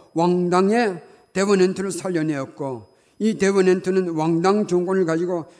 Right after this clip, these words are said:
밀턴을 살려내어서 만고의 시전이 나올 수 있었다. 인용 끝입니다. 그러면서 이 김린서 목사는 우리 손에 권세 있을 때에 남을 살려주자고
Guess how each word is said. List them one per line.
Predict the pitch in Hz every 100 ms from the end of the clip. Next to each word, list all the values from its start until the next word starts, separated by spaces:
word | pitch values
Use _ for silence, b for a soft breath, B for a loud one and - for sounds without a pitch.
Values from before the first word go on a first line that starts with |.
| B
밀턴을 | - 233 240 226 226 226
살려내어서 | - 185 170 165 147 143 160 139 b b
만고의 | 165 165 185 220 214 202 214
시전이 | 196 - 170 175 180
나올 | 139 151 175
수 | 180
있었다. | 147 139 - 139 131 117 b b
인용 | - 165 175 156
끝입니다. | 165 151 135 123 107 - _ _ _ _ b b b
그러면서 | - 208 214 214 214
이 | 202
김린서 | 165 180 190 185
목사는 | 180 156 175 175 143 120 - b b b b b b
우리 | 190 226
손에 | 240 196 214 202 175 -
권세 | 226 247 240
있을 | 202 208 190
때에 | - 214 226 185 B B
남을 | 170 185 190 190
살려주자고 | - 240 226 185 190 180 220 190